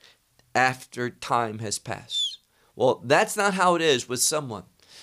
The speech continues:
who has done obedience to God, have submitted to him. So in you, in your will,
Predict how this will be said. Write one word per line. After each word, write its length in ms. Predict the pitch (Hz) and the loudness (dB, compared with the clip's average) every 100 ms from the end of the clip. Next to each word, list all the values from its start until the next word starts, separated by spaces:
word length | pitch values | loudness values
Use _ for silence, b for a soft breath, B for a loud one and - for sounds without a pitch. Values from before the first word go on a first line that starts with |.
| B | B
who 320 | 160 156 151 | -4 -2 0
has 420 | 147 123 110 107 - | -2 -2 -2 -2 -8
done 720 | - 95 143 147 247 147 139 _ _ 123 | -18 0 2 4 2 -2 -8 _ _ -4
obedience 880 | 120 98 135 135 117 98 90 - - _ | -4 -2 -2 -2 -2 -6 -6 -8 -8 _
to 120 | 113 | -8
God, 280 | 101 101 - - _ _ _ b b | -6 -8 -8 -18 _ _ _ b b
have 340 | b 143 131 - | b 4 4 0
submitted 840 | - - 139 110 127 135 117 - - | 2 4 4 0 0 0 0 -4 -6
to 120 | 113 | -4
him. 280 | 113 101 - _ _ B B | -4 -6 -8 _ _ B B
So 360 | - 165 143 - | 4 6 6 4
in 280 | 202 262 262 | 2 4 4
you, 360 | 233 151 139 - | 4 4 2 2
in 200 | 175 226 | 2 2
your 180 | 247 233 | 0 0
will, 420 | 143 107 117 | 0 0 -2